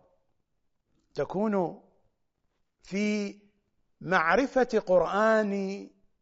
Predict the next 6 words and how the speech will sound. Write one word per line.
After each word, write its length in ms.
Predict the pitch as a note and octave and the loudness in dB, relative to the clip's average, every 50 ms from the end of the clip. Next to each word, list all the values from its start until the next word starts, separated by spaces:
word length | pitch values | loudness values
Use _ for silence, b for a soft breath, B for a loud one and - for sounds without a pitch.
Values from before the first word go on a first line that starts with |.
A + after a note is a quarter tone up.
| _ _ _ _ _ - | _ _ _ _ _ -10
محمد 920 | E3+ E3 - - G3+ A3+ A3+ G3 F#3 F3 C#3+ D#3+ D#3 D3 B2+ A2 - - _ _ _ _ _ _ _ _ _ _ _ _ _ _ _ _ _ _ _ - | -8 -6 -4 -2 0 0 0 0 0 0 0 -2 -2 -4 -6 -10 -14 -20 _ _ _ _ _ _ _ _ _ _ _ _ _ _ _ _ _ _ _ -10
وآل 500 | B2+ C#3+ - - F#3+ A3 B3 A#3+ A3+ G3 | -10 -10 -6 -4 -2 -2 -2 -2 -2 -4
محمد 840 | E3+ D3+ - - E3 F#3 F3 E3 E3 D3+ C#3 D3+ C#3+ C3 A#2 - - _ _ _ _ _ _ - - _ _ _ _ _ _ _ _ _ _ _ _ _ _ _ _ _ _ - _ _ _ _ _ _ _ _ _ b b b b b | -4 -6 -6 -8 -8 -8 -6 -6 -6 -4 -4 -6 -6 -6 -10 -14 -20 _ _ _ _ _ _ -20 -20 _ _ _ _ _ _ _ _ _ _ _ _ _ _ _ _ _ _ -20 _ _ _ _ _ _ _ _ _ b b b b b
بحسب 800 | - C#3+ D#3+ G3 - - - - C#4 D#4 - - C#4 C#4 C4+ B3 C4+ C#4 C#4 C4+ C#4 C4+ A#3 _ _ _ _ - | -10 -2 0 0 0 2 4 4 4 4 6 6 6 6 6 6 4 4 2 2 0 -4 -8 _ _ _ _ 2
مواثيق 720 | F#3 F#3+ F#3+ G3 F#3 F3+ E3+ - - A3 B3 C4+ - B3 | 4 8 8 10 8 8 6 2 0 -2 0 0 0 0
بيعة 420 | A#3 G3 G3+ G#3 G3+ E3+ D#3 D#3+ | 0 0 0 0 0 0 0 -2